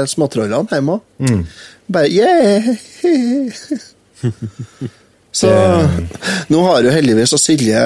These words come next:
Speaker 1: hun, fruen min, en sånn jobb som går ut på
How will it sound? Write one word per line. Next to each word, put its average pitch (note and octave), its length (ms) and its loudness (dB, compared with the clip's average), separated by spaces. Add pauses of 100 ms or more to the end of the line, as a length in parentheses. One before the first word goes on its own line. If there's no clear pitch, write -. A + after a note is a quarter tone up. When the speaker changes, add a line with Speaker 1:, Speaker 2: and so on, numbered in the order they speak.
Speaker 1:
hun, C3 720 -2
fruen A2+ 320 0
min, B2+ 160 0
en C3+ 80 -2
sånn A#2+ 260 -2
jobb B2 240 0
som C#3 300 -2
går B2+ 240 0
ut - 100 -12
på B2 200 0